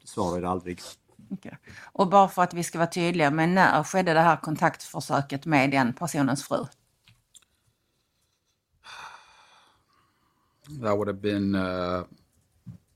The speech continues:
Speaker 3: That would have been when my wife left to her, uh, to her sister's place, uh, late night on the twelfth of April.
Speaker 1: Det var när min, eh, fru lämnade, mm,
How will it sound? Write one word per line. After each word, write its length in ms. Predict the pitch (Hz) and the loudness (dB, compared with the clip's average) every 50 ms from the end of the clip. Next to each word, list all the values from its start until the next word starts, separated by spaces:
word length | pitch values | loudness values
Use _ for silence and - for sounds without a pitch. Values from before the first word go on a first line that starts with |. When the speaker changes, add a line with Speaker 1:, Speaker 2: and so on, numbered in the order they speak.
| _ _ _ _ _ _ _ _ _ _ _ _ _ _ _ _ _ _ _ _ _ _ _ _ - | _ _ _ _ _ _ _ _ _ _ _ _ _ _ _ _ _ _ _ _ _ _ _ _ -20
Speaker 3:
That 180 | 131 123 113 107 | -12 -6 -4 -2
would 100 | 104 104 | -2 -2
have 100 | 104 101 | -2 -2
been 120 | 107 104 | -2 -2
when 120 | 104 101 98 | -2 0 0
my 120 | 98 95 | 0 0
wife 480 | 95 98 98 101 98 101 101 98 - 104 | 0 -2 -2 -4 -4 -4 -4 -6 -6 -8
left 160 | 104 101 - | -8 -8 -10
to 80 | - - | -14 -10
her, 260 | 98 104 104 95 92 | -8 -6 -6 -6 -6
uh, 200 | 98 101 101 101 | -8 -8 -10 -10
to 160 | - - 104 | -12 -10 -10
her 80 | 104 101 | -10 -8
sister's 420 | - - 104 - - - 107 - _ | -10 -12 -14 -14 -14 -16 -18 -16 _
place, 420 | - 107 101 98 - - - - 101 | -14 -14 -14 -14 -14 -16 -16 -14 -12
uh, 280 | 101 98 98 104 104 | -10 -8 -8 -8 -8
late 260 | 101 101 104 98 92 - | -8 -6 -6 -8 -8 -8
night 220 | 110 101 98 98 101 | -6 -6 -4 -4 -4
on 220 | 98 95 95 98 | -6 -6 -8 -8
the 480 | 98 95 95 98 95 95 95 98 98 95 - - - - - | -8 -8 -8 -8 -8 -8 -8 -8 -10 -10 -12 -16 -20 -20 -14
twelfth 640 | 110 101 98 95 95 98 - - - - - - - | -10 -8 -6 -6 -6 -8 -12 -16 -20 -20 -20 -20 -20
of 120 | - - | -20 -18
April. 420 | - - - - - - - - - _ _ _ _ - - _ | -18 -18 -18 -18 -20 -20 -20 -20 -20 _ _ _ _ -20 -10 _
Speaker 1:
Det 80 | - 120 | 2 4
var 80 | 113 120 | 4 4
när 120 | 120 117 | 4 4
min, 300 | 113 110 107 104 104 101 | 4 4 2 2 4 4
eh, 180 | 101 101 98 90 | 4 4 2 2
fru 400 | - - - 110 107 101 95 95 | -2 -6 -2 0 2 2 2 2
lämnade, 400 | 98 95 95 95 92 90 92 92 | 0 -2 -2 -2 -2 0 0 2
mm, 640 | 92 92 90 90 - - 85 82 85 87 90 92 | 0 0 -2 -4 -12 -16 -14 -12 -10 -10 -12 -12